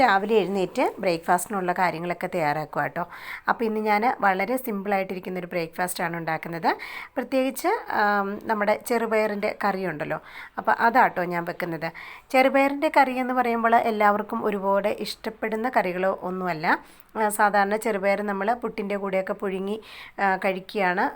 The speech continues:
പതിവ്. അല്ലെങ്കിൽ, ആം, ആ, തേങ്ങ അരച്ചൊക്കെ വെക്കുന്നവരും ഉണ്ട് കേട്ടോ. അപ്പോൾ ഇവിടെ, ഏ, എങ്ങനെ ഉണ്ടാക്കിയാലും ഇവർക്ക് ഇഷ്ടമല്ല.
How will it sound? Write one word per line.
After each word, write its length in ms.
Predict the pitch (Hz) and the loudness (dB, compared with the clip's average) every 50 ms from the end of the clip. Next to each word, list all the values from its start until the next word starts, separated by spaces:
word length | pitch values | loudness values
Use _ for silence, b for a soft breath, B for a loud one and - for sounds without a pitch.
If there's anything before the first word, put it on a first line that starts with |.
| - 190 - | -6 -6 -4
പതിവ്. 380 | 196 185 175 185 180 185 247 349 403 - - 226 | -4 -4 -4 -4 0 2 2 2 2 0 -2 -2
അല്ലെങ്കിൽ, 360 | 214 214 214 220 220 220 294 453 453 B B B B B B - 240 | -2 -2 -4 -2 -2 -2 -2 -2 -4 B B B B B B 0 2
ആം, 260 | 240 233 233 233 233 233 226 - - - | 2 2 2 2 0 -2 -6 -4 -2 0
ആ, 40 | 247 240 240 - 208 - | 0 2 0 0 0 2
തേങ്ങ 240 | 262 240 233 233 240 233 | 2 2 4 4 4 4
അരച്ചൊക്കെ 500 | 226 226 226 - 240 226 226 - 233 262 339 - - 240 | 4 4 0 -4 -4 -4 -2 0 0 0 0 -2 -2 -4
വെക്കുന്നവരും 480 | 226 226 - 226 214 214 208 202 208 196 175 | -4 -2 -2 -2 0 0 0 2 2 0 0
ഉണ്ട് 140 | 165 180 | 0 -2
കേട്ടോ. 160 | 170 - 196 - B B B B B B 233 | 0 0 0 -2 B B B B B B 0
അപ്പോൾ 140 | 226 233 240 240 233 | 2 2 2 0 2
ഇവിടെ, 260 | - 226 226 302 349 - - - | 2 4 4 4 4 4 0 -2
ഏ, 60 | 214 214 196 180 220 214 | -2 -2 0 0 0 0
എങ്ങനെ 220 | 208 208 220 240 269 277 | 0 0 0 2 2 2
ഉണ്ടാക്കിയാലും 480 | 226 214 208 202 - 208 208 208 214 220 - 208 | 4 4 2 2 2 0 0 0 0 -4 -4 -2
ഇവർക്ക് 280 | 190 190 190 - 214 214 | -2 -2 -2 -2 -4 -6
ഇഷ്ടമല്ല. 360 | - - - 202 185 185 175 | -4 -2 0 2 2 4 2